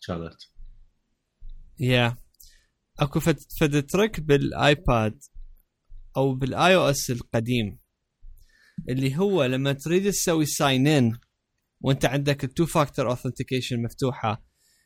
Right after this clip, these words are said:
Speaker 2: راح يقول لك إنه هذا يريد يسوي ساين إن حالة حال مثل بقية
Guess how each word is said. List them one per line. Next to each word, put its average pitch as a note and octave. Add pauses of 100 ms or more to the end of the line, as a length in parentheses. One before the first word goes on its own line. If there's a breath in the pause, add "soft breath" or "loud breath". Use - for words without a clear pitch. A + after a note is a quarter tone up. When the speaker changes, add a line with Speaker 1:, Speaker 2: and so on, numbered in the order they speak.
(180)
Speaker 2:
راح C3+
يقول D#3
لك D#3+
إنه D3
هذا D#3
يريد D3+
يسوي C#3+
ساين A#2+
إن G#2+
حالة C#3
حال A#2
مثل A2
بقية A2